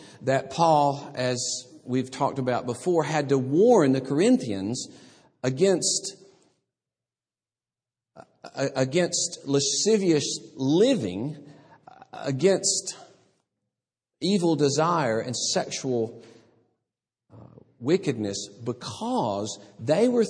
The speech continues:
thinking that it didn't even matter what you did with your body. Because eventually, the body will be cast aside, will be set free from this prison,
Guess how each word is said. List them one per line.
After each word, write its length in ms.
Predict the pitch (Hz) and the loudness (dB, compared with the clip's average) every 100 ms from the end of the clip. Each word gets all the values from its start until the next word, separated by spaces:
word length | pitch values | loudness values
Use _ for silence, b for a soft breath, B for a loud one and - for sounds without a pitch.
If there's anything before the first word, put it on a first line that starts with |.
| - | 0
thinking 400 | 160 147 143 127 | -2 0 -2 -2
that 140 | 127 | -2
it 160 | 127 135 | -4 -2
didn't 280 | 175 185 170 | 0 0 0
even 400 | 175 170 160 175 | -2 -4 -6 -6
matter 400 | 202 262 240 110 | -6 -6 -4 -4
what 200 | 95 - | -6 -8
you 120 | 95 | -8
did 180 | 92 73 | -8 -8
with 180 | 76 | -10
your 80 | 85 | -12
body. 360 | 73 71 - - _ _ _ _ _ _ _ _ _ _ | -12 -14 -18 -20 _ _ _ _ _ _ _ _ _ _
Because 320 | - 135 208 175 | 0 4 6 6
eventually, 800 | 156 277 285 156 123 104 123 B B B 131 | 6 6 6 2 0 0 -4 B B B -6
the 80 | |
body 520 | 123 139 147 165 175 160 | 0 2 4 2 0 0
will 180 | 139 | 0
be 140 | 127 127 | 0 -2
cast 480 | - 160 208 208 185 | -2 -2 -2 -2 -4
aside, 560 | - 113 98 107 120 | -4 -4 -4 -6 -4
will 140 | 123 131 | -2 -2
be 160 | 127 | -2
set 460 | 120 - 147 - - | -4 -4 -6 -6 -8
free 260 | 165 190 202 | -2 0 0
from 220 | 175 139 | -2 -2
this 180 | 127 - | -4 -8
prison, 440 | - 127 117 107 | -6 -4 -4 -8